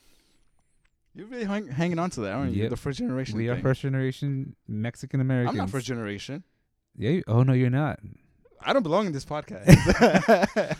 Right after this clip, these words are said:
Speaker 1: <laughs>
Speaker 2: You're right. I'm gonna kick you out. It's just gonna be me.
Speaker 1: No, you bitch. <laughs>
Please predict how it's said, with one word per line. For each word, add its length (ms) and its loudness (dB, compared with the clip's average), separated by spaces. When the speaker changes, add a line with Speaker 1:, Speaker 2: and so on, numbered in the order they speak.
Speaker 1:
<laughs> 80 -10
Speaker 2:
You're 100 4
right. 320 8
I'm 80 0
gonna 100 2
kick 200 -4
you 120 4
out. 100 6
It's 100 6
just 100 -4
gonna 120 -2
be 100 0
me. 320 -8
Speaker 1:
No, 160 -2
you 160 -2
bitch. 240 0
<laughs> 1040 0